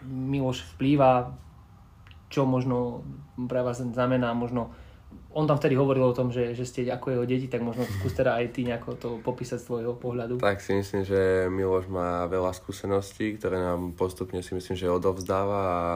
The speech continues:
Speaker 2: je nám nápomocný a snaží sa nám pomôcť.
Speaker 1: On hovoril o tom, že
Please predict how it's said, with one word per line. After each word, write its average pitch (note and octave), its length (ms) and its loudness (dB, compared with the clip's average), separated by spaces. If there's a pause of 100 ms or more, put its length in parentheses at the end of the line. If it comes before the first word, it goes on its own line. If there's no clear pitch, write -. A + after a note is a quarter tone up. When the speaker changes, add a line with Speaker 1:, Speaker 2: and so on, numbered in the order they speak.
(760)
Speaker 2:
je E2+ 80 -2
nám F2 400 0
nápomocný F#2 720 -2
a E2 80 -2
snaží E2+ 320 -4
sa E2 160 -10
nám E2 160 -4
pomôcť. D#2+ 480 -10 (320)
Speaker 1:
On C3+ 80 -4
hovoril C#3+ 320 4
o C#3+ 80 4
tom, C#3+ 160 2
že C3+ 400 2